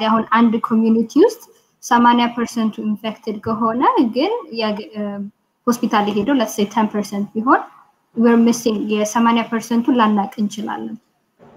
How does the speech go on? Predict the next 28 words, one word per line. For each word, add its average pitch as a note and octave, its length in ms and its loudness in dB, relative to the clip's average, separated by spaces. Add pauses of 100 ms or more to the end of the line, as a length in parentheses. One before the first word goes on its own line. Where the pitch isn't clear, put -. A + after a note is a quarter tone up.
(340)
ያ C#4+ 180 6
የሚነግረን C#4+ 680 6 (480)
የሚያስፈልገን D4 920 2 (420)
ይሄ A#3 120 -2 (300)
ሄርድ B3+ 300 2
ኢሚዩኒቲ A3 580 0
የሚለው G3+ 460 -2
ላይ A2 220 -6
ነው። - 200 -16 (760)
አንድ A3 280 4
ኮሚኒቲ A#3 540 2 (600)
ሃይ፣ A3+ 280 2 (340)
እ፣ G#3 120 -16 (720)
ሴሮ A3 240 -2 (100)
ፕሪቫለንስ G#3 640 -4
ካለው A#3 400 -2
ዘጠና G#3 420 -2
ወይም G#3 220 0 (300)
ዘጠና G3+ 300 -4
አምስት G#3 340 -2
ወይም G#3 180 -2
ሰማንያ A3+ 380 0
ሊሆን G#3 240 -4
ይችላል። G#3 280 -4
ለኮቪድ A#3 360 0
የሚያስፈልገውን A#3+ 600 2
ገና A3 220 0
ስለማናቅ G#3 640 -4